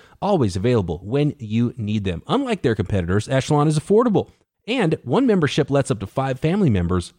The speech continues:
all work out at the same time. And right now, you can try Echelon Fitness equipment at home for thirty days. Go to echelon fit dot com. echelon,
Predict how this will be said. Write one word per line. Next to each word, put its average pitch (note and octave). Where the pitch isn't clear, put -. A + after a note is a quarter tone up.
all D#3
work D#3+
out F#2
at A2+
the A#2
same A#2
time. A#2+
And A3
right G3+
now, G3
you G3
can F#3
try G3+
Echelon B2
Fitness B2
equipment E3
at F3
home F#3+
for -
thirty A3+
days. G3
Go G#3+
to A3+
echelon A3
fit G#3
dot F#3+
com. E3+
echelon, C3+